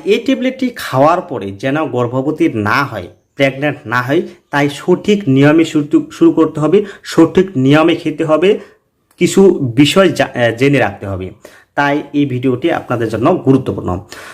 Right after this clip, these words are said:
তো প্রথমে জানবো এই ট্যাবলেট দুটি খাওয়ার এক নিয়ম সম্পর্কে। তো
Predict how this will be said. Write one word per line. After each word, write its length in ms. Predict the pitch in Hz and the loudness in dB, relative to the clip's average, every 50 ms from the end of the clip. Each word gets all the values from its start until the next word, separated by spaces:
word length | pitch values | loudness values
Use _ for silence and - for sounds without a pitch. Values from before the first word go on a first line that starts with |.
| - _ - | -20 _ 0
তো 320 | - - - - - - - | 0 2 2 2 -2 -4 -4
প্রথমে 360 | 165 156 156 196 202 202 196 | -4 -2 0 2 2 2 2
জানবো 340 | 180 190 185 185 180 196 202 - - | 2 2 0 2 2 2 2 2 2
এই 160 | 156 151 147 | 2 2 2
ট্যাবলেট 300 | 147 160 156 151 160 165 | 2 2 2 4 2 2
দুটি 280 | 147 170 151 - 180 170 | 2 0 0 0 0 -2
খাওয়ার 420 | - - - - 147 151 151 143 | -2 -4 -2 2 2 4 4 4
এক 220 | 143 139 143 - _ _ - | 2 -2 -4 -8 _ _ -6
নিয়ম 420 | 131 127 131 143 151 147 139 127 | -4 0 2 4 4 4 4 2
সম্পর্কে। 480 | - - 101 98 98 101 95 90 85 69 - _ _ _ - - - - _ _ _ | -2 -6 -10 -8 -8 -8 -8 -8 -10 -12 -12 _ _ _ -20 -20 -20 -20 _ _ _
তো 320 | - 175 185 190 180 180 | 2 4 4 4 2 -2